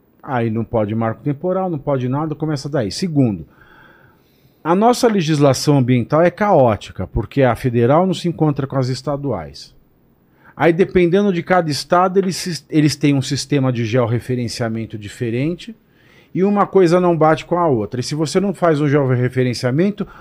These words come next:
o incra não te dá a, a autorização de exploração. Ou seja, pra quem explora,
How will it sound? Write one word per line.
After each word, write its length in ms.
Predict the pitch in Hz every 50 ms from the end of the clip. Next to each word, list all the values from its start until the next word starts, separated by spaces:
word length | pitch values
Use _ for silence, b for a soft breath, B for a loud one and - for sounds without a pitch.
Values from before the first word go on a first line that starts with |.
| B B B
o 180 | 143 151 165
incra 360 | 180 196 208 202 - 185 202 196
não 160 | 190 185 180
te 140 | - 180 165
dá 160 | 143 170 165
a, 600 | 165 165 156 151 139 127 120 113 104 98 92 92 - - 104
a 40 |
autorização 720 | 117 127 131 131 147 143 135 127 135 143 127 - - 147 147
de 60 | 131
exploração. 760 | 123 - - 151 151 143 151 147 - - - 117 101 87 76 - _ _ _ _ _ _ _ _ _ _ _ _ _ _ _ _ _ _ _ _ b b b b b b
Ou 100 | - 196
seja, 300 | 214 - - 156 127 135
pra 240 | 131 - 170 165 143
quem 580 | - - - 208 240 285 320 330 269 - - 156
explora, 880 | 139 - - - - _ 123 131 131 139 139 135 117 110 101 87 71